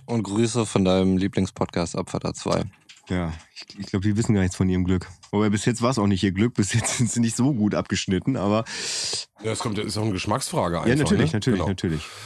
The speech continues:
Speaker 2: Aber
Speaker 3: Und, äh, du hast es ja eigentlich sozusagen mitgebracht als, äh, „Guck
Speaker 2: Als
Speaker 3: mal, Leute, was ich, äh, was ich gerne trinke im Urlaub.“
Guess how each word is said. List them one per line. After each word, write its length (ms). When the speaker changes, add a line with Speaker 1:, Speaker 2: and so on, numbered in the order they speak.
Speaker 2:
Aber 180
Speaker 3:
Und, 180
äh, 220
du 180
hast 140
es 100
ja 100
eigentlich 240
sozusagen 460
mitgebracht 580
als, 440
äh, 640
„Guck 140
Speaker 2:
Als 60
Speaker 3:
mal, 120
Leute, 280
was 160
ich, 340
äh, 340
was 140
ich 120
gerne 240
trinke 400
im 380
Urlaub.“ 460